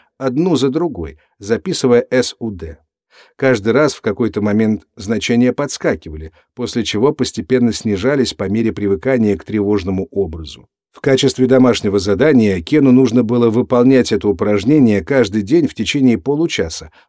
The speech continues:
прорабатывая тем самым каждую ступень иерархии. Представляя себя в той или иной ситуации,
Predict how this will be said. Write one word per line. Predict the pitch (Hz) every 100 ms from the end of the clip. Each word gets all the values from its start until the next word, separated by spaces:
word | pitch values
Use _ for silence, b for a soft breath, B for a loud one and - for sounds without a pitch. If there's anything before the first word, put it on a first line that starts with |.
| -
прорабатывая | 117 113 113 135 127 113 107
тем | - 101
самым | - 143 120 90
каждую | - 123 135 113 110
ступень | - 95 - 104 98
иерархии. | - 104 98 95 82 - - _ _ _ _ _ _ B B
Представляя | - 135 - 151 143 160 147
себя | 127 - 107 101
в |
той | - 143 127
или | - 117 120
иной | 123 113
ситуации, | - 98 113 147 139 - 101